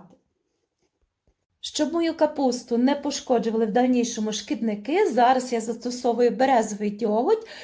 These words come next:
Всього-навсього кілька крапель, що п'ятдесят сантиметрів по периметру. Це захищає від длякові і препарат дійсно працює. А також в дальнішому буду обробляти при потребі актофітом чи актовервом.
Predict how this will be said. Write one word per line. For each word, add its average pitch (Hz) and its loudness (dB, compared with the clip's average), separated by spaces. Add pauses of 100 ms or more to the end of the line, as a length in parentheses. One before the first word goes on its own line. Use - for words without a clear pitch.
Всього-навсього 294 0
кілька 320 0
крапель, 247 2
що 339 -2
п'ятдесят 285 -2
сантиметрів 247 0
по 277 4
периметру. 339 0 (380)
Це 349 2
захищає 302 0
від 202 -4
длякові 330 2
і 339 -2
препарат 262 0
дійсно 254 -4
працює. 214 -4 (520)
А 294 -2
також 254 0
в 226 -4
дальнішому 359 0
буду 262 0
обробляти 214 0
при 294 0
потребі 247 0
актофітом 311 -4
чи 247 -6
актовервом. 320 0